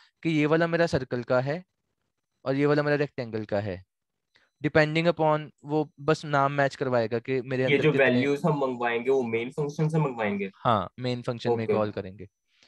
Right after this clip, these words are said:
Speaker 1: क्योंकि आप कॉल तो मेन फंक्शन में ही करोगे ना,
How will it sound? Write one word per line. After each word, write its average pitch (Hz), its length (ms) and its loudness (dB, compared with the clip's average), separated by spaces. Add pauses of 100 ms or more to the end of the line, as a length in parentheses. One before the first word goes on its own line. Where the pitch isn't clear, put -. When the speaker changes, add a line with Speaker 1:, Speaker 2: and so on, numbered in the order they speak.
(360)
Speaker 1:
क्योंकि 160 320 0
आप 185 180 6
कॉल 151 240 4
तो 165 100 -2
मेन 160 180 -4
फंक्शन 156 280 -6
में 160 100 -4
ही 160 40 -4
करोगे 117 260 0
ना, 139 200 -4